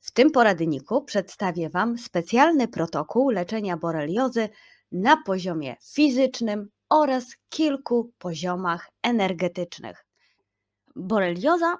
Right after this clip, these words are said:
jest patogenem, który na poziomie energetycznym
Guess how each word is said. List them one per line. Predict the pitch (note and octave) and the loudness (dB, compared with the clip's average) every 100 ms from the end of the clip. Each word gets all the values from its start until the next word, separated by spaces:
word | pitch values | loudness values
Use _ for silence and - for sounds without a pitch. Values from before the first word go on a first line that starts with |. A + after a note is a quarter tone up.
| _ _ _ | _ _ _
jest | E3 E3+ C#4+ E4 - - | -12 -2 -2 -2 -14 -8
patogenem, | E3+ - D#3+ A3+ C4 A#3 A#3 A3+ | -6 -6 -2 0 0 0 -2 -8
który | - - F3 D#3+ D#3 _ E3 | -20 -8 -4 -4 -6 _ -8
na | F3+ A#3 C#4+ | 0 0 0
poziomie | G3+ F3+ F3+ D#3+ D3 | -2 -2 -2 -4 -4
energetycznym | G#3+ B3+ A3+ F#3+ F#3 - F3 - D#3+ D3+ | -2 0 0 -2 -6 -6 -8 -4 -4 -4